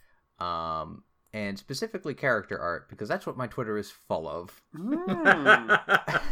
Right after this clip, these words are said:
Speaker 2: Mm.
Speaker 3: I feel like he looked over at his Twitter and was like, "Yeah, that's pretty nice."
Speaker 1: <laughs> You know, it's funny.
Speaker 3: That's
Speaker 1: I,
Speaker 3: real.
Speaker 1: I, I didn't even bring up Twitter, but I, I did think, like, "What's,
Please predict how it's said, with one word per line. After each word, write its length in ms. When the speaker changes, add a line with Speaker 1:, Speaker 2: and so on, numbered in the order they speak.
Speaker 2:
Mm. 640
Speaker 3:
I 80
feel 240
like 120
he 140
looked 260
over 260
at 60
his 140
Twitter 280
and 80
was 100
like, 180
"Yeah, 140
that's 140
pretty 200
nice." 600
Speaker 1:
<laughs> 60
You 100
know, 80
it's 80
funny. 160
Speaker 3:
That's 180
Speaker 1:
I, 40
Speaker 3:
real. 240
Speaker 1:
I, 200
I 80
didn't 180
even 240
bring 240
up 300
Twitter, 540
but 260
I, 100
I 260
did 400
think, 240
like, 280
"What's, 260